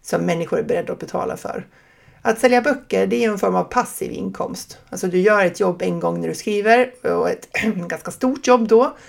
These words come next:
och sen säljer du det som samma jobb om och om igen. Det gäller ju webbkurser och andra så här digitala produkter också.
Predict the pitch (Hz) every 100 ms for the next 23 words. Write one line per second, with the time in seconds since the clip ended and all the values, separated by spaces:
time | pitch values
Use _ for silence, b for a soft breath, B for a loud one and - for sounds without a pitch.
0 | B B B 180 208 196 220 196 185 175
1 | 180 180 156 175 165 185 185 190 202 175
2 | 165 - 180 160 165 202 277 - 214 196
3 | - _ - 180 180 185 180 170 180 180
4 | 151 - - - 180 165 170 170 165 175
5 | 220 196 - 170 180 180 254 208 - 185
6 | 160 - - - 277 - - -